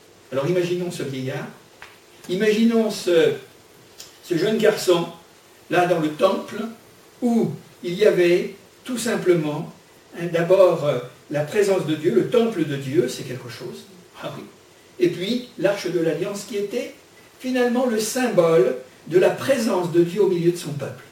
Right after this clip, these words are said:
Voilà. C'était quelque chose qui avait été, euh, édifié dans le désert au moment où Moïse faisait sortir, hein, les Hébreux, euh, d'Égypte, hein,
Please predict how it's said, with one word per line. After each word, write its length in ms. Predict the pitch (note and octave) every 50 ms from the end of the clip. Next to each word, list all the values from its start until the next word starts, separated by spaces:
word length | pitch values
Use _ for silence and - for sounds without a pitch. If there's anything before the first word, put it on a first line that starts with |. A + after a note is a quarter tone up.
| - _ _
Voilà. 180 | A2+ C#3 C#3 B2 - - - - - - -
C'était 460 | - B2 - D#3+ D#3 C#3+ B2 A#2+ - - - - - - - - _ _ - _
quelque 240 | - - - C#3+ D3+
chose 360 | D3 D#3+ F3+ F#3 F3+ E3+ -
qui 100 | - D3
avait 160 | C#3+ C#3+ C#3
été, 400 | C#3 C#3 - D#3 D3 C#3+ C#3 A#2+
euh, 120 | A#2 A2+ A#2 - - - - - - -
édifié 500 | D3+ C#3+ C#3+ D3 D3 - - F3 F3 D#3+
dans 120 | D#3+ D3+
le 120 | C#3+ C3+ C3
désert 520 | C3 D3+ D#3 D#3 F#3 G3+ G#3+ A#3 A#3+ - -
au 60 | E3
moment 520 | D#3 D3+ D3 D3+ D#3+ E3 E3+ E3 D#3+ C#3
où 60 | B2+
Moïse 600 | C3 C3 C3 C#3 D3 D3+ D3+ F3 F#3 F3 E3+ -
faisait 280 | - - D3 B2+ C#3 D3
sortir, 540 | C#3 - F3+ - - - - F3+ F#3 F3 C#3 C#3
hein, 120 | C3 B2+ - - - - - -
les 200 | D3+ C#3+ C#3+ D3+
Hébreux, 400 | D#3+ D#3 - E3 F3 F3+ F3 E3 D3+
euh, 560 | C#3 C3+ C3 B2+ B2 C3 B2 B2+ B2+ B2+ -
d'Égypte, 480 | D3 D#3 D3+ - B2 - - - - A#2+ -
hein, 60 | A3+